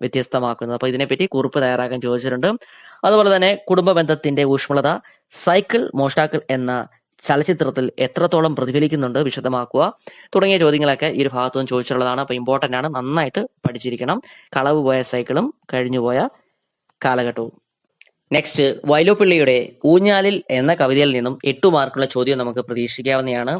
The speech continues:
അതായത്, ഊഞ്ഞാലിൽ എന്ന കവിത ജീവിതത്തെ ഓരോ മാത്രയിലും പ്രത്യാശയോടെ സമീപിക്കാൻ പ്രേരിപ്പിക്കുന്ന ഒരു രചനയാണ്. ഈ പ്രസ്താവന ശരിയാണോ എന്ന് പരിശോധിക്കുക. അപ്പൊ അത് എട്ട് മാർക്കിന് ചോദിച്ചുള്ള ഒരു ചോദ്യമാണ്. അതുപോലെ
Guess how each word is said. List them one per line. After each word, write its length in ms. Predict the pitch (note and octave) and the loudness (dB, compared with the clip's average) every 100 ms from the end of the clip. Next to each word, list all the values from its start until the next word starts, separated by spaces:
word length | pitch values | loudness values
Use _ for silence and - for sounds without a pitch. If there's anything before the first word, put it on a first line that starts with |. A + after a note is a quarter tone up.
| G#3 _ B2 | -10 _ -2
അതായത്, 280 | B2+ B2+ F#3+ A#3+ - - - - A3 | 2 2 0 -4 -18 -20 -8 2 4
ഊഞ്ഞാലിൽ 360 | A#3 A#3 A#3+ G3 | 6 4 4 4
എന്ന 120 | F#3 F3 | 2 2
കവിത 240 | D3+ C3+ B2 A#2+ D3 _ _ D#3 C#3 | 0 2 2 0 -10 _ _ -6 0
ജീവിതത്തെ 420 | G#3 A#3 A#3+ G#3 G3 - D#3+ | 4 4 4 0 0 2 6
ഓരോ 220 | G3+ A#3 A#3 - _ B2 B2+ | 8 6 4 -4 _ -2 2
മാത്രയിലും 560 | C#3+ D#3+ F#3+ D3 B2+ B2 - | 2 2 2 2 -2 -2 -2
പ്രത്യാശയോടെ 600 | C#3 G#3 G#3+ F#3+ E3+ C3+ C3+ | 0 2 2 4 2 2 0
സമീപിക്കാൻ 460 | B2+ C3+ D3+ D#3 D3+ | -2 0 0 0 -2
പ്രേരിപ്പിക്കുന്ന 520 | C3+ B2+ C3 C3 B2+ B2 - C3 | -2 -2 -2 -4 -4 -6 -4 -2
ഒരു 100 | C#3+ | 2
രചനയാണ്. 480 | C3 A#2+ C3+ A#2+ A#2 - _ - _ C4 | 2 0 -2 -2 -6 -14 _ -20 _ -2
ഈ 40 | A3 | 2
പ്രസ്താവന 500 | F3 - F#3 E3 C#3 C#3+ - | 0 2 2 2 0 -2 -2
ശരിയാണോ 460 | C#3+ E3 E3+ D3+ D3+ B2+ | 2 4 4 4 2 0
എന്ന് 120 | C3 C3 | -4 -2
പരിശോധിക്കുക. 580 | B2 A#2+ C3 B2 A#2 A#2+ A2 _ | -2 -2 -4 -6 -6 -10 -10 _
അപ്പൊ 120 | _ C#3+ | _ -2
അത് 80 | F#3 - | -2 -4
എട്ട് 140 | C3 D3 | -4 -2
മാർക്കിന് 300 | C3+ B2+ C3+ C3 | -2 -2 -6 -4
ചോദിച്ചുള്ള 380 | B2+ B2+ B2+ B2+ - | -4 -4 -4 -6 -6
ഒരു 80 | B2 - | -12 -8
ചോദ്യമാണ്. 420 | A#2+ B2+ B2+ D#3 A3+ - - - - G3 | -4 -4 -2 -4 -6 -14 -20 -20 -4 2
അതുപോലെ 260 | A3 A3 | 4 4